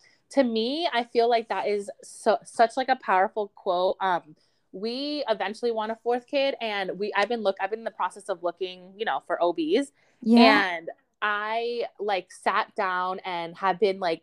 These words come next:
Speaker 1: I actually interviewed, like, three <laughs> different, three different O Bs because I
Speaker 2: Oh,
Speaker 1: want someone
Speaker 2: nice.
Speaker 1: that will, like, you know, that works with me, you know, that
Speaker 2: Yeah.
Speaker 1: understands who I am as a person. And, and I ended up going with one that I clicked with, like, right away.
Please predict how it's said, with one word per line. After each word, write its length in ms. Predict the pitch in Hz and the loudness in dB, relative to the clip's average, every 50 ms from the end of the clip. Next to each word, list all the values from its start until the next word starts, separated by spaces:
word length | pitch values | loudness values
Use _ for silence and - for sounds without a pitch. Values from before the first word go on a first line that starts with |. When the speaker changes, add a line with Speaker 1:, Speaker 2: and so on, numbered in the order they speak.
| _ _ | _ _
Speaker 1:
I 120 | - 208 240 | 4 4 4
actually 320 | 277 330 - - - - | 4 2 0 -4 -8 -8
interviewed, 680 | - - 208 208 220 - 247 202 175 175 165 160 160 | -6 -6 -8 -8 -6 -2 -4 -4 -4 -4 -6 -4 -2
like, 200 | 175 170 175 - | -2 -4 -4 -6
three 300 | - 190 185 196 196 190 | -6 -2 -2 0 -2 -2
<laughs> 0 | |
different, 560 | 185 185 190 190 - _ - - _ - - - _ _ _ _ | 0 0 0 0 0 _ -20 0 _ 0 0 0 _ _ _ _
three 320 | - - - - - - _ | -2 2 4 4 4 2 _
different 380 | - 285 - - - 262 240 - - | 8 8 8 8 2 -2 -2 2 2
O 180 | 233 240 226 | 2 2 2
Bs 300 | 190 208 269 277 247 247 - _ _ _ _ _ _ | 0 -4 -6 -6 -6 -6 -8 _ _ _ _ _ _
because 420 | - 311 320 - 311 311 302 294 269 - - | -8 -4 -2 0 0 2 2 0 -2 4 6
I 200 | 262 285 311 320 | 8 10 10 10
Speaker 2:
Oh, 80 | 320 311 | 10 8
Speaker 1:
want 320 | 311 302 294 277 262 254 277 | 6 4 2 2 0 -2 0
someone 180 | 285 294 285 262 | 0 -2 -2 -2
Speaker 2:
nice. 120 | 240 - - | -4 -4 -2
Speaker 1:
that 320 | 240 226 226 226 - 220 | -2 0 0 -2 -4 -4
will, 360 | 233 233 226 226 220 220 202 - | 0 2 2 4 2 2 0 0
like, 220 | 233 220 202 196 - _ | 0 -2 -2 -2 -6 _
you 100 | 226 359 | -8 -6
know, 320 | 359 220 208 214 240 - - 202 | -2 0 0 0 -2 -2 -6 -6
that 200 | - 247 202 196 | -4 -4 -4 -4
works 340 | 190 196 254 277 285 - - | -4 -2 -2 -2 -2 -4 -10
with 180 | 233 240 392 - _ | -6 -6 -6 -6 _
me, 380 | - 208 165 139 160 202 262 - _ | -14 -16 -16 -14 -14 -16 -16 -16 _
you 100 | - 214 | 0 2
know, 180 | 208 196 208 240 | 4 6 6 6
that 120 | 220 233 202 | 6 6 6
Speaker 2:
Yeah. 180 | 196 190 196 185 185 - _ _ | 6 2 0 -4 -8 -14 _ _
Speaker 1:
understands 540 | - 220 233 240 262 262 - - 240 247 247 | -4 -2 -2 -2 -4 -6 -8 -12 -12 -10 -6
who 80 | - 233 | -2 0
I 160 | 214 196 214 | 0 0 0
am 80 | 226 226 | 0 -2
as 80 | 214 | -2
a 80 | 208 202 | -4 -4
person. 380 | - - 226 233 - - 214 | -2 -2 -2 -2 -2 -4 -6
And, 120 | 190 196 196 - _ _ _ - | -4 -6 -8 -12 _ _ _ -2
and 120 | - 233 233 | 0 2 2
I 120 | 233 254 | 2 2
ended 200 | 285 294 285 285 | 0 -2 -2 -4
up 140 | 254 226 226 | -4 -6 -4
going 220 | - 220 208 208 | -4 -4 -4 -2
with 120 | 202 196 196 | -6 -6 -6
one 180 | 196 196 190 | -6 -6 -4
that 100 | 202 190 | -2 -4
I 80 | 175 151 | -4 -4
clicked 340 | - _ - 190 175 180 _ | -8 _ -6 -6 -6 -4 _
with, 140 | 202 196 196 - | -4 -4 -4 -4
like, 120 | 165 156 - | -8 -8 -4
right 160 | 165 156 165 | -4 -4 -4
away. 420 | 165 151 143 139 143 185 240 247 | -2 -4 -4 -4 -4 -4 -6 -8